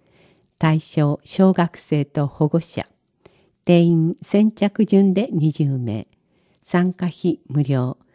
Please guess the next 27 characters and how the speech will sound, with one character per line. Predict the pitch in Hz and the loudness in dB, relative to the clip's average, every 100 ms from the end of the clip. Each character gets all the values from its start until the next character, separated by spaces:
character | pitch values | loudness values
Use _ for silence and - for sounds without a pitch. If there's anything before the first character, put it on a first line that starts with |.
| _ _ | _ _
持 | 156 160 | 0 0
ち | - | 0
物、 | 151 143 143 139 - _ _ | 0 2 0 -2 -6 _ _
絵 | - | 2
の | 170 190 | 4 4
具 | 214 | 2
セ | - 196 | 0 -2
ッ | - _ | -4 _
ト、 | - - | -10 -8
下 | - - 185 | -6 -2 0
書 | 185 | -2
き | - 180 | -4 -6
し | - | -8
た | - 180 - | -6 -6 -6
画 | 175 151 | -4 -2
用 | 156 | -2
紙。 | 135 | -4
申 | 123 - - - _ _ _ _ _ _ _ _ _ _ _ _ _ _ _ _ _ 160 196 | -10 -12 -14 -16 _ _ _ _ _ _ _ _ _ _ _ _ _ _ _ _ _ 4 4
し | - | 2
込 | - 185 | 0 2
み | 175 | 2
先、 | - 165 - 170 - | -2 -6 -4 -8 -8
中 | - 196 214 | 0 4 4
央 | 214 202 214 | 4 2 0
図 | 196 | -2
書 | 175 175 | -2 -2
館。 | - 117 | -4 -8